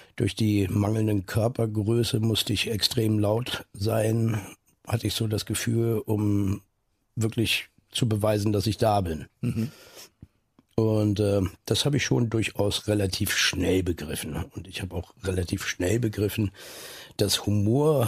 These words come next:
Speaker 1: etwas ist, äh, was Menschen gut tut, was auch mir gut tut.
Speaker 2: Mhm.
Speaker 1: Und, äh, deswegen enden die Telefonate mit meinen Eltern enden immer mit dem Satz: „Und immer schön fröhlich bleiben.“
Speaker 2: Ja, das hilft gewaltig.
Speaker 1: Und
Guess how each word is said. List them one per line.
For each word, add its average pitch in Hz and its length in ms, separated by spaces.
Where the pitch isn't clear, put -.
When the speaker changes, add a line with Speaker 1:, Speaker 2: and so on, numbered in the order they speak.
Speaker 1:
etwas 101 340
ist, - 400
äh, 98 420
was 101 180
Menschen 98 360
gut 110 200
tut, - 360
was 101 160
auch 98 140
mir 120 260
gut 101 260
tut. - 440
Speaker 2:
Mhm. 117 280
Speaker 1:
Und, 80 540
äh, 76 320
deswegen 90 440
enden 104 720
die 98 160
Telefonate 107 640
mit 107 340
meinen 104 340
Eltern 107 680
enden 110 320
immer 107 200
mit 107 180
dem 104 160
Satz: 104 380
„Und 104 200
immer 110 220
schön 110 240
fröhlich 98 400
bleiben.“ 101 400
Speaker 2:
Ja, 156 180
das 113 140
hilft 143 220
gewaltig. 147 420
Speaker 1:
Und 104 340